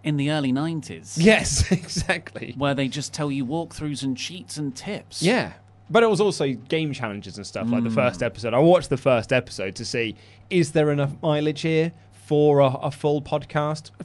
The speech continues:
Speaker 2: And of course there is.
Speaker 1: You thought, "Probably not, but I'm gonna do it anyway."
Speaker 2: But I would do it anyway. Um, like the first challenge is this kid playing Mario Brothers three, and he's gotta get fifty coins in two minutes in the first level of Mario Brothers three.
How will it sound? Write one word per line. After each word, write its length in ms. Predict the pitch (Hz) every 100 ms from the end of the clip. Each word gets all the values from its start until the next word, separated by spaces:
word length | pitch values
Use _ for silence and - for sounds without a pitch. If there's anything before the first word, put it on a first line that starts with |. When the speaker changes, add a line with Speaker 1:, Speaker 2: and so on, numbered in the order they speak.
| - -
Speaker 2:
And 60 |
of 80 | 139
course 200 | 147 117
there 160 | 98 85
is. 240 | - - -
Speaker 1:
You 80 | 120
thought, 340 | 131 113 - - -
"Probably 360 | 208 131 113 104
not, 280 | 110 95 - -
but 100 | 240
I'm 100 | 226
gonna 220 | 214 180
do 240 | 143 180
it 100 | 165
anyway." 260 | 151 151 147
Speaker 2:
But 40 | 339
I 80 | 311
would 120 | 262
do 100 | 269
it 60 | 196
anyway. 460 | 180 156 104 98 - - -
Um, 460 | 156 151 151 143 143 - - -
like 160 | 165 151
the 60 | 151
first 340 | 165 147 -
challenge 280 | 151 139 110
is 120 | 113
this 140 | 113 -
kid 260 | 131 117
playing 280 | 127 117 110
Mario 260 | 123 123 117
Brothers 320 | 113 107 104
three, 580 | - 143 135 85 90 - -
and 100 | 117
he's 100 | 120
gotta 200 | 131 123
get 280 | 117 110 - - -
fifty 420 | - 160 - 131
coins 640 | - 175 110 95 139 - -
in 140 | 156 147
two 220 | 180 196
minutes 320 | 262 302 -
in 80 | 135
the 60 | 127
first 300 | 156 151 175
level 360 | 208 147 110
of 180 | 110 120
Mario 240 | 127 123
Brothers 320 | 117 123 123 -
three. 480 | 170 175 85 131